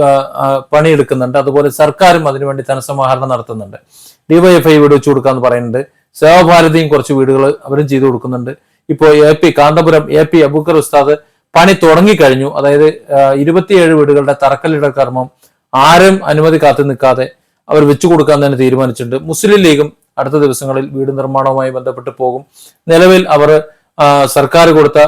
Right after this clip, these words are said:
ആ, കുറച്ച് ധനസഹായമുണ്ട്. അതിന് പുറമെ പതിനയ്യായിരം രൂപ വീതം ഇവരും കൊടുത്തിട്ടുണ്ട്. അതുപോലെ കച്ചവടക്കാർക്ക് പണം കൊടുത്തിട്ടുണ്ട്. ഇതൊക്കെ ചെയ്തിട്ടുണ്ട്. പക്ഷേ ഇങ്ങനെ മാതാപിതാക്കൾ നഷ്ടപ്പെട്ട കുട്ടികൾ, ആരോരുമില്ലാത്തവർ,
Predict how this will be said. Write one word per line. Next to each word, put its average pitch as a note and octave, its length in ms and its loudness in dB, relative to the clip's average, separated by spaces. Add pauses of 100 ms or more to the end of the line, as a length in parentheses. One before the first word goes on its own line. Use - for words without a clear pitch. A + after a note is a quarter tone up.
(280)
ആ, C#3 100 -2
കുറച്ച് C#3 400 -4
ധനസഹായമുണ്ട്. D3 760 0 (320)
അതിന് D#3+ 220 2
പുറമെ C#3+ 520 0 (200)
പതിനയ്യായിരം D3+ 540 2
രൂപ C#3 140 0
വീതം C#3 400 -2
ഇവരും C#3+ 240 -2
കൊടുത്തിട്ടുണ്ട്. B2+ 500 -4
അതുപോലെ B2+ 400 -6 (380)
കച്ചവടക്കാർക്ക് D3 560 2
പണം C3 220 -2
കൊടുത്തിട്ടുണ്ട്. C3 420 -8
ഇതൊക്കെ G3 220 -6
ചെയ്തിട്ടുണ്ട്. A#2 440 -6 (380)
പക്ഷേ F3+ 320 2 (320)
ഇങ്ങനെ G3+ 360 2
മാതാപിതാക്കൾ E3 640 2
നഷ്ടപ്പെട്ട D3 420 -4
കുട്ടികൾ, B2+ 480 -6 (100)
ആരോരുമില്ലാത്തവർ, C#3 840 -2